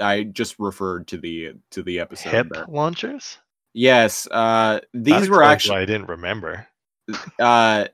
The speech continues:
Speaker 1: yeah, he has these two, like, circular purple plates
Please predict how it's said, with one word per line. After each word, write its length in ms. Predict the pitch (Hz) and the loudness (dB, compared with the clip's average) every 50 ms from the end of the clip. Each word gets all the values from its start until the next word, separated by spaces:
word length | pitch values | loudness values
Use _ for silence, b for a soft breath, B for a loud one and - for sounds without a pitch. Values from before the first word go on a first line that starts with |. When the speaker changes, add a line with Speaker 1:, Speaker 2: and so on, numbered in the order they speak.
| _ _ _ _ | _ _ _ _
Speaker 1:
yeah, 400 | - 120 127 139 135 120 113 107 | -8 -4 0 2 2 2 2 0
he 200 | 107 - 135 139 | -2 -4 -4 -2
has 260 | 143 151 156 151 147 - | 0 0 0 -2 -4 -6
these 260 | 180 180 160 - - | -6 -6 -6 -6 -8
two, 400 | - - - 117 117 117 113 110 101 | -8 -4 -2 -2 0 0 -2 -2 -4
like, 260 | 98 98 92 90 - _ _ _ _ _ _ _ _ _ - | -4 -4 -6 -6 -8 _ _ _ _ _ _ _ _ _ -12
circular 640 | 95 95 98 - - 117 104 104 107 104 101 98 95 - _ | -10 -10 -8 -8 -6 -6 -6 -6 -4 -4 -4 -6 -6 -8 _
purple 460 | _ - 107 104 101 - 107 98 95 - | _ -8 -8 -8 -6 -4 -4 -6 -6 -6
plates 680 | _ _ - 80 80 80 90 101 - - - - - | _ _ -14 -12 -10 -8 -8 -10 -10 -10 -12 -12 -12